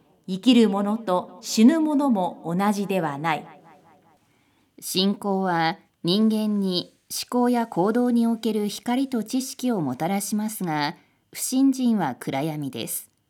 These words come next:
Speaker 2: また暗闇は迷いと停滞の源です。しかし、光や明るさは生きることや躍動の源です。敬虔な人間は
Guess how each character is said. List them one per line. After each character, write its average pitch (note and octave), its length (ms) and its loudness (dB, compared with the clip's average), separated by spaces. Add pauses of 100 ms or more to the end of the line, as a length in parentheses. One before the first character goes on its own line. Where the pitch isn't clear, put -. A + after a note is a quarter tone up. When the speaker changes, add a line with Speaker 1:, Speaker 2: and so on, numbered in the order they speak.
(500)
Speaker 2:
ま E3 160 -2
た E3 220 -2
暗 E3 240 0
闇 F3+ 320 -2
は D#3 320 0 (200)
迷 F#3 340 2
い A#3 80 -4
と F3+ 180 -4
停 E3 260 -4
滞 A3+ 260 0
の A3+ 140 2
源 C3 520 -4
で B2+ 180 -8
す。 - 220 -12 (680)
し - 140 -10
か B3 180 -2
し、 F#3 440 -2 (140)
光 B3+ 380 -2
や F#3 260 0
明 F#3 100 -2
る G3 100 -2
さ F#3+ 200 -6
は D#3+ 240 0 (380)
生 D#3 100 -2
き G#3 160 -2
る G3 120 0
こ F#3 140 -4
と F#3+ 120 -4
や F#3 140 0
躍 C#3+ 340 0
動 A3 200 2
の A3+ 160 2
源 B2+ 520 -4
で A#2 180 -8
す。 - 240 -12 (720)
敬 F3 260 2
虔 G3 140 0
な G3 160 0
人 F#3 260 -2
間 F3+ 220 -4
は D#3+ 320 0